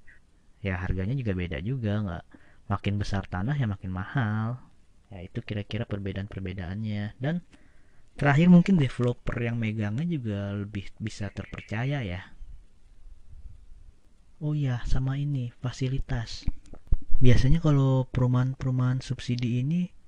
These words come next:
fasilitasnya minim. Nah, kalau di perumahan murah non subsidi, biasanya mereka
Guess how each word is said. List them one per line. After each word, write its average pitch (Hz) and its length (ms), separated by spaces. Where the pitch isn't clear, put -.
fasilitasnya 123 640
minim. 139 560
Nah, 101 400
kalau 110 320
di 117 80
perumahan 113 400
murah 113 400
non 120 240
subsidi, 127 640
biasanya 117 560
mereka 151 640